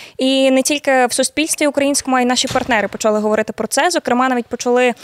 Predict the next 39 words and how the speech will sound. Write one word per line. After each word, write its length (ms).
надсилати 500
нам 140
в 40
Україну 540
різних, 460
різних 340
контролерів, 680
які 200
би 100
мали 380
контролювати 580
цю 120
ситуацію, 720
а 80
саме 240
те, 160
як 120
витрачають 500
ці 80
гроші. 380
Е, 260
скажіть, 340
будь 120
ласка, 640
ем, 460
дивіться, 280
за 120
їхніми, 460
за 100
їхніми 280
висновками, 460
в 40
принципі, 380
ці 120
гроші 280
використовують 580
доцільно 400
і 80
правильно. 460